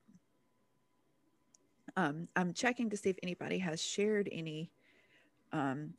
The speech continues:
we, we do have a message, so let me see.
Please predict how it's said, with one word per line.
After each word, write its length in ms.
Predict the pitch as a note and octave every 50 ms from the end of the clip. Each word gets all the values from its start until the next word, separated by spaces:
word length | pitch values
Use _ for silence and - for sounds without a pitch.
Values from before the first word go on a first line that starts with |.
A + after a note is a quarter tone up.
| -
we, 220 | - E3 E3+ E3 -
we 140 | - D#3+ E3
do 180 | D#3+ - F3+ F#3
have 220 | G3 F#3+ G3 G3+
a 40 | G3
message, 460 | F3+ F#3 G3+ G3+ - - - - -
so 180 | - - E2+ - -
let 120 | - -
me 100 | - E3+
see. 440 | E3+ - - - D3 - - C#3